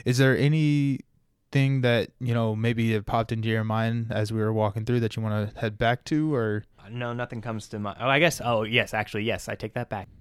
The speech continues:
Speaker 2: Bosk. We've been playing a lot of Bosk recently. Attaboy, Floodgate. You, you do good stuff. So Bosk is just a really simple, easy to play area control game where you're basically placing trees and then, like, leaves and getting points for it. It's, like, super easy to set up and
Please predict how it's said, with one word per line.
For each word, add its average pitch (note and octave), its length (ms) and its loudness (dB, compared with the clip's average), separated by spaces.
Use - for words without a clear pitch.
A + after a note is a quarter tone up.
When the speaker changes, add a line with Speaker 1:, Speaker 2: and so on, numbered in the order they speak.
Speaker 2:
Bosk. G#2+ 360 2
We've A2+ 140 -2
been A#2 140 -2
playing A#2+ 500 -2
a A2+ 60 -4
lot G#2+ 300 0
of F#2+ 400 -4
Bosk G#2 480 -4
recently. C3 540 -6
Attaboy, F#2 260 -8
Floodgate. F#2 380 -12
You, G#2 120 -10
you A2+ 100 -10
do G#2 80 -8
good F#2+ 160 -10
stuff. - 260 -10
So - 100 -10
Bosk E3 240 0
is D#3+ 80 -2
just C#3+ 160 -4
a A#2+ 60 -2
really A#2+ 200 2
simple, A2 560 0
easy A2+ 200 -6
to G#2+ 80 -4
play G2+ 520 -8
area G#2+ 240 -2
control B2 340 -4
game A#2+ 240 -2
where G2+ 60 -4
you're F#2+ 80 -4
basically G2 260 -10
placing F#2+ 340 -10
trees G#2 480 -4
and F#2+ 160 -8
then, F#2 260 -10
like, F2+ 260 -20
leaves G2+ 340 -12
and F#2 100 -12
getting F2+ 220 -14
points B2 320 -8
for B2 220 -4
it. A#2+ 120 -6
It's, - 140 -16
like, F#2 140 -18
super A2 200 -10
easy G2 200 -8
to F2+ 60 -14
set F#2 220 -14
up F2+ 220 -12
and F2 220 -16